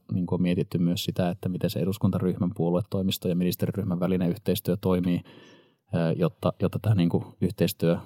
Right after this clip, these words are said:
yhteistyö sit tulee pelaamaan. Et sillä tavalla mä luulen, että, että voi olla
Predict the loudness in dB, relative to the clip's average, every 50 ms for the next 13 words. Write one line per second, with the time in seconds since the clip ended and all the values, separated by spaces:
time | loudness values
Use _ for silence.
0 | -10 -20 -10 -6 -4 -4 0 0 0 0 0 0 -2 -2 -2 -4 -4 -2 0 0
1 | 0 2 2 4 4 4 4 4 4 4 4 4 4 0 -4 -8 -6 -6 -6 -6
2 | _ -8 2 6 8 10 10 10 8 8 8 6 6 4 2 2 2 0 0 -2
3 | -4 -4 _ -4 -4 -4 -6 _ -12 -12 -12 -12 -10 -6 -2 2 2 2 4 2
4 | 2 0 0 -2 -6